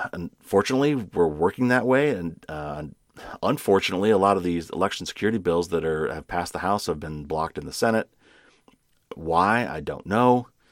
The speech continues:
Um, but it's how Mitch McConnell got the nickname Moscow Mitch, because basically he or, and some of the other top senators have been blocking this legislation from going through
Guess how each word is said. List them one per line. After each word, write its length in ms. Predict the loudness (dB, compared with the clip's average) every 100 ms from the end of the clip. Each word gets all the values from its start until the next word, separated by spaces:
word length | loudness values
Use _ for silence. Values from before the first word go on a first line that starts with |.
| _ _ _ _ _ _
Um, 480 | -12 -8 -8 -8 -12 -8
but 120 | -6
it's 140 | -4
how 240 | 2 2 2
Mitch 240 | 0 -4
McConnell 400 | -8 -2 0 0
got 140 | -2 -4
the 80 |
nickname 360 | -4 -6 -6 -6
Moscow 380 | -4 -4 -6 -6
Mitch, 580 | -2 -2 -2 -8 -10 -18 _ -16
because 540 | -10 -8 -6 -8 -8
basically 720 | -8 -8 -6 -8 -6 -8 -8 -12 _ _ _ _ _ _ _ _
he 500 | -6 0 2 0 -4 -10 -12
or, 300 | -4 -2 -2 -6 _ _
and 160 | -8 -4
some 140 | -2
of 60 | 2
the 40 |
other 120 | 2 2
top 240 | 0 0
senators 340 | -2 -2 -4
have 80 | -6
been 140 | -8 -4
blocking 420 | 0 0 0 -4
this 180 | -2 -4
legislation 480 | -4 -2 -2 -2
from 160 | -8 -10
going 220 | -10 -10
through 460 | -6 2 4 2